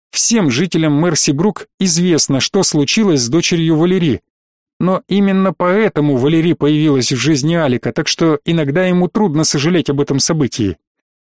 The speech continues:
Валери в летнем платье с подсолнухами появляется на пороге кухни в тот самый момент, когда Алик закрывает посудомойку. Он взмахивает обеими руками.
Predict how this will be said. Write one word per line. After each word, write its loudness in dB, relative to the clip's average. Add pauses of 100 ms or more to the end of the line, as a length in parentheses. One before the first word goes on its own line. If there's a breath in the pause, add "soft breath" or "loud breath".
(520)
Валери 2
в 0
летнем 0
платье -2
с -2
подсолнухами 0
появляется 0
на 0
пороге 0
кухни 0
в -6
тот -2
самый 0
момент, 0
когда -2
Алик 0
закрывает 0
посудомойку. 0 (420)
Он 0
взмахивает 0
обеими 0
руками. 0